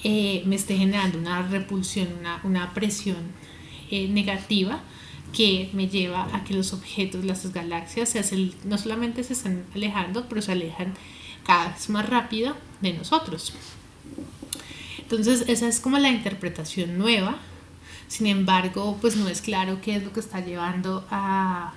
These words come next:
que cómo podemos entender esa constante cosmológica, y muchos retoman la idea que Alan Guth y los, lo-, los, eh, precursores de inflación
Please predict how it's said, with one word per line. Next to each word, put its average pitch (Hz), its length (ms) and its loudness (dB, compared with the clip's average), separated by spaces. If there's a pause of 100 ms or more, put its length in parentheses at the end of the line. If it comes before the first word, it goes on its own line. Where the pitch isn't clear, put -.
que - 120 -14
cómo 208 320 4
podemos 196 280 -2
entender 190 440 -2
esa 175 140 -6
constante - 460 -4
cosmológica, 190 800 -2 (560)
y 220 140 4
muchos 208 1000 2 (140)
retoman 190 600 0
la 185 120 2
idea 185 460 -2
que 190 520 2
Alan 185 440 4
Guth 220 300 0 (300)
y 190 300 2
los, 180 540 -2 (480)
lo-, 190 180 0
los, - 800 -2 (340)
eh, 101 240 2
precursores 180 640 -2
de 214 60 0
inflación 254 640 2